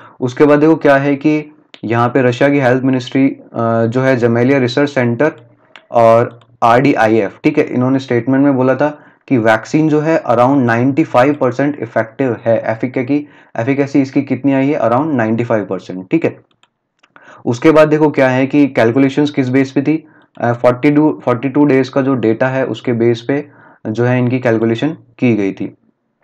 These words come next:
उसके बाद देखो इन्होंने बोला है कि जो ये भी देखो सेम दो डोज पे काम करेगी ये वैक्सीन भी, और इसकी जो प्राइसिंग है around बोला है कि less than ten dollar, मतलब टेन डॉलर के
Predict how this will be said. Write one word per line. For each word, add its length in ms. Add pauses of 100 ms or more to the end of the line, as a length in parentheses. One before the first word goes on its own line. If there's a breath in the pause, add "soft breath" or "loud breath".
(500 loud breath)
उसके 200
बाद 140
देखो 200
इन्होंने 340
बोला 260
है 140
कि 140
जो 240
ये 180
भी 100
देखो 160
सेम 360
दो 200
डोज 220
पे 160
काम 260
करेगी 300
ये 60
वैक्सीन 440
भी, 180 (380 loud breath)
और 200
इसकी 300
जो 120
प्राइसिंग 400
है 120
around 280
बोला 200
है 100
कि 120
less 280
than 260
ten 200
dollar, 260
मतलब 280
टेन 240
डॉलर 260
के 160